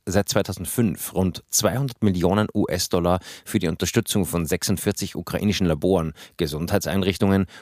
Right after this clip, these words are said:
und Diagnosestellen bereitgestellt zu haben. Zu Laboren außerhalb der Ukraine machten die Geheimdienstbeamten keine näheren Angaben. Sie betonten jedoch, dass die nun veröffentlichten Unterlagen Behauptungen widersprächen, wonach von den U S A finanzierte Biolabore in der Ukraine nie existiert hätten.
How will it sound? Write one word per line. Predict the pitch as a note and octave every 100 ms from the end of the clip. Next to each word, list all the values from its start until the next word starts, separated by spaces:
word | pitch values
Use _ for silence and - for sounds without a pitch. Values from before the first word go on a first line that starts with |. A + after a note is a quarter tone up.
| -
und | A#2+ A2 B2+
Diagnosestellen | A#2 A#2 A2+ A#2 - D2+ D2
bereitgestellt | G2+ F#2 F#2+ G#2 - C2+ -
zu | D#2+
haben. | - - - - _ _ - - -
Zu | - -
Laboren | G#2 C#2+ D2+ F#2 B2+
außerhalb | D2+ F#2 A#2 A#2+ -
der | -
Ukraine | - A#2+ A#2+ A#2+
machten | G#2+ D#2+ - F2
die | F2+
Geheimdienstbeamten | E2+ E2+ F2+ G2 F#2 - - F2+ F2+ G2+
keine | - F2 D2+
näheren | C#2+ D#2+ E2 E2
Angaben. | F#2+ G2+ C#2+ - - - - - -
Sie | A#2
betonten | B2 C#3+ B2 -
jedoch, | D#2 C#2+ - -
dass | E2+ E2
die | G#2 G2+
nun | G2 F#2+
veröffentlichten | - G2+ - F2+ F#2 -
Unterlagen | - G2 G#2+ F#2+ G2 G#2+ G#2 -
Behauptungen | G#2+ A2 - A#2 G#2+ F#2
widersprächen, | G2 F2+ - F2+ D#2+ - F#2+ - - - -
wonach | E2 D2+ D#2
von | G2 F#2
den | -
U | F#2+
S | F2+ -
A | D2+ E2
finanzierte | - B2 A#2 A#2+ G#2+
Biolabore | E2+ F2 G2+ G2+ F#2 F#2 F#2 -
in | G2+
der | -
Ukraine | G#2 - G2 F2+ F2
nie | G#2+ A2
existiert | D#2 - G#2+ - F#2 -
hätten. | - - - -